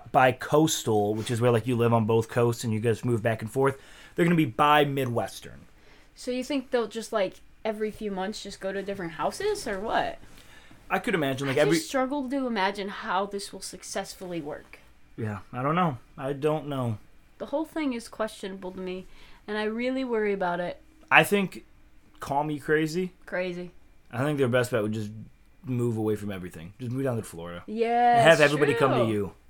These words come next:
Speaker 2: That's true.
Speaker 1: Yeah.
Speaker 2: I can, I can get with that. So.
Speaker 1: 'Cause then, like, it
Speaker 2: Um,
Speaker 1: doesn't feel like you're picking one family or the other.
Speaker 2: True.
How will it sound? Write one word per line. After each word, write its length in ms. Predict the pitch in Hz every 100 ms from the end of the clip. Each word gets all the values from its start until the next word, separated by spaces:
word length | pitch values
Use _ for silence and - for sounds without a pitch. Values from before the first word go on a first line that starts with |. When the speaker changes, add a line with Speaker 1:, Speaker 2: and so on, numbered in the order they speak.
| -
Speaker 2:
That's 280 | 233 320 -
true. 360 | 285 233 196 185 -
Speaker 1:
Yeah. 260 | 127 110 104 - - -
Speaker 2:
I 120 | 247
can, 260 | 415 403 -
I 140 | 226
can 140 | 285 320
get 120 | 190
with 120 | 175
that. 260 | 160 190 - - -
So. 420 | - 269 185 - - - - - - _ - - - - - -
Speaker 1:
'Cause 140 | 175
then, 100 | 190 208
like, 100 | 185
it 40 |
Speaker 2:
Um, 40 |
Speaker 1:
doesn't 180 | 185 160
feel 100 | 175
like 120 | 165 135
you're 100 | 131
picking 320 | 151 143 127
one 160 | 123
family 360 | 113 123 120 110
or 60 | 98
the 160 | 92
other. 260 | 78 82 - _ _
Speaker 2:
True. 360 | - 190 151